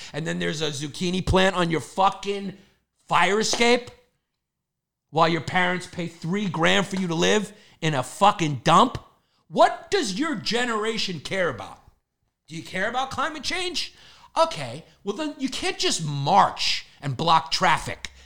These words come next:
That does nothing. You care about fucking climate change, you have to go out there and fuck naked on the street, make music about it.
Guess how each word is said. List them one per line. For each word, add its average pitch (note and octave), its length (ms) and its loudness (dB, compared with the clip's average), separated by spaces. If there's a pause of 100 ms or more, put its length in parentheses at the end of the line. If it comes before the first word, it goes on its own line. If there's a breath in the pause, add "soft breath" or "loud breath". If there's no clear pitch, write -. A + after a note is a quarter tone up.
(120)
That F#3+ 240 2
does G3 320 2
nothing. E3 440 0 (240 loud breath)
You D#3+ 120 -4
care F4+ 260 0
about F#4+ 320 2
fucking C#4 320 2
climate G3 400 6
change, A#2+ 500 -2 (300 loud breath)
you A3+ 220 0
have C#4 340 -2
to F4+ 80 -2
go E4 300 2
out E3 280 4
there C3+ 360 4 (420 loud breath)
and D3+ 220 -4
fuck - 440 2
naked A#3+ 380 -2
on A#3+ 160 0
the A3+ 80 -2
street, G3 540 0 (440)
make F3 460 0
music A3+ 640 8
about G#3+ 400 8
it. A3 180 2